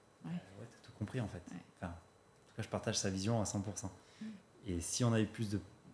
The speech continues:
Speaker 2: d'éducateurs sportifs qui raisonnent comme ça, ben, ça ferait changer.
Speaker 1: Mm.
Speaker 2: Mais
Speaker 1: Ouais, il y a
Speaker 2: ça
Speaker 1: tout
Speaker 2: prendra
Speaker 1: un,
Speaker 2: du
Speaker 1: tout
Speaker 2: temps.
Speaker 1: un système à revoir, hein,
Speaker 2: Ouais.
Speaker 1: là-dessus, hein.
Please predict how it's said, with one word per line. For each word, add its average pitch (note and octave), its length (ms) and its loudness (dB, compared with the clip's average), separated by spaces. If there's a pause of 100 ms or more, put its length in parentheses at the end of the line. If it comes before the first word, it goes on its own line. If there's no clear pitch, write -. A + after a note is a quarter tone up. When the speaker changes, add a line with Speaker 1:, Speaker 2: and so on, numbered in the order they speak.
(140)
Speaker 2:
d'éducateurs G2+ 440 0
sportifs - 540 -10 (500)
qui - 200 -18 (420)
raisonnent F#2+ 260 2
comme F2 180 -2
ça, B2 200 0
ben, F#2 160 -4 (1080)
ça F3 60 -14
ferait - 160 -4
changer. D3+ 360 4
Speaker 1:
Mm. G3+ 180 2 (600)
Speaker 2:
Mais G2+ 80 6
Speaker 1:
Ouais, B2+ 360 8
il F2 60 8
y - 40 8
a E2 40 4
Speaker 2:
ça - 240 0
Speaker 1:
tout - 80 0
Speaker 2:
prendra F#3 180 12
Speaker 1:
un, - 40 10
Speaker 2:
du F3 100 8
Speaker 1:
tout - 80 2
Speaker 2:
temps. F#3 120 4
Speaker 1:
un F#3+ 200 0
système F#3 400 -4
à F3 60 -2
revoir, F#3 340 -4
hein, F#3 160 -2 (120)
Speaker 2:
Ouais. G3 80 2
Speaker 1:
là-dessus, - 260 -6
hein. F3 280 -4